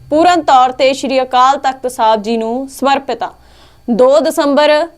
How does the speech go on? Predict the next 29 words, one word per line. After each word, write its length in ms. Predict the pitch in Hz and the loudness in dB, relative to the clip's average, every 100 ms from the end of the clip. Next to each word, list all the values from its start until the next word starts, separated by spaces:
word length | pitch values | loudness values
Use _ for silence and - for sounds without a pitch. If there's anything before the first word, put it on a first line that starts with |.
| 220 | -2
ਦੋ 160 | 214 | 0
ਹਜ਼ਾਰ 260 | 247 277 277 | 2 0 -2
ਚੌਵੀ 460 | 269 285 262 294 | -2 0 0 0
ਨੂੰ 280 | 277 262 277 | 0 -2 -4
ਸ਼੍ਰੀ 280 | 269 247 247 | -4 0 0
ਅਕਾਲ 320 | 240 247 262 | 2 2 2
ਤਖਤ 320 | 254 254 262 | 0 -6 -6
ਸਾਹਿਬ 300 | 247 240 233 | -4 0 0
ਜੀ 140 | 208 240 | -2 -4
ਦੀ 240 | 233 247 | -2 -4
ਫਸੀਲ 580 | 269 262 254 294 277 311 | -6 -6 -4 -2 0 -2
ਤੋਂ 420 | - 240 233 247 | 0 -2 -2 -6
ਜਥੇਦਾਰ 680 | 240 202 240 262 262 233 240 | -12 -4 -4 -2 2 4 4
ਸਾਹਿਬਾਨਾਂ 720 | 254 247 226 214 220 240 240 240 - _ _ _ 214 | 0 -2 -2 -2 -2 0 0 -2 -16 _ _ _ -2
ਜੋ 160 | 262 | 0
ਹੁਕਮਨਾਮਾ 880 | 269 254 247 311 311 277 262 269 285 277 | 2 -2 0 0 0 0 0 0 -2 -8
ਸੁਣਾਇਆ 500 | - 240 240 269 311 | -6 0 2 2 2
ਗਿਆ 280 | 285 269 | 2 2
ਸੀ, 380 | 269 285 262 294 - _ _ - | 0 -2 -4 -6 -16 _ _ 0
ਉਹ 120 | 262 | 2
ਇਨ 260 | 294 302 277 | 2 2 2
ਬਿਨ 200 | 269 262 285 - | 2 0 -6 -8
ਲਾਗੂ 520 | 262 269 269 262 277 240 | 0 2 2 0 -4 -4
ਹੋਣਾ 220 | 220 190 | -6 -8
ਚਾਹੀਦਾ 320 | - 180 - | -8 -8 -10
ਹੈ 120 | - - - - - 240 | -14 -20 -20 -16 -2 0
ਅਤੇ 180 | 269 | 2
ਦਾਸ 360 | 240 247 247 254 | 2 2 2 0
ਨੂੰ 400 | 269 285 294 302 | -2 -2 -2 -4